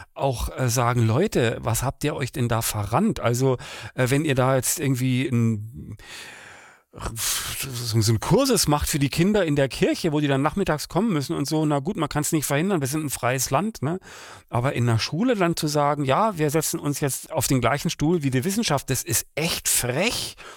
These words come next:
Und da muss doch irgendwer, muss doch da sagen,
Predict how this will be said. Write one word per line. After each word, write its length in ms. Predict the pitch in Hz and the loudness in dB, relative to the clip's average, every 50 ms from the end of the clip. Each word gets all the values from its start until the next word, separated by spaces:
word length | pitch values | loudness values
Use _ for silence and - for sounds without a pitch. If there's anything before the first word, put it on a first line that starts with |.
| - - - | -12 -2 0
Und 160 | 131 143 143 | 2 4 4
da 60 | 143 | 4
muss 200 | 147 185 196 - | 4 4 2 2
doch 160 | - 175 131 185 - - | 0 0 0 -2 -2 2
irgendwer, 720 | 175 196 240 262 262 233 165 139 147 147 175 214 240 254 | 2 4 4 4 2 0 0 0 0 2 2 2 2 2
muss 180 | 220 202 190 - | 2 0 0 -2
doch 140 | - 160 | -4 -4
da 160 | - 185 175 156 | 0 0 0 2
sagen, 460 | 160 160 160 165 165 165 165 160 | 2 2 2 2 2 2 0 0